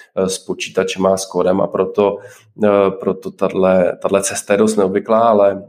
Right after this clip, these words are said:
ale Ondra Vlček ji podstoupil a, a určitě z toho podcastu vycítíte a pochopíte, že, <laughs> že to dává smysl. Tak, eh, pojďme na to. Ondro,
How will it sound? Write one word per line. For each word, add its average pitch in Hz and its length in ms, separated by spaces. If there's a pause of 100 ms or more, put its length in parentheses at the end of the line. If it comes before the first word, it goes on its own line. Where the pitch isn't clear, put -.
(140)
ale 90 280
Ondra 87 280
Vlček 82 440
ji - 60
podstoupil 87 640
a, 87 280
a 90 140 (200)
určitě 120 640
z - 80
toho 113 140
podcastu 104 460
vycítíte 98 520
a 95 60
pochopíte, - 540
že, 90 280 (100)
<laughs> - 140
že 120 160
to 117 140
dává 98 500
smysl. - 440 (720)
Tak, 107 340
eh, - 60 (300)
pojďme 143 200
na - 120
to. - 320 (360)
Ondro, 214 360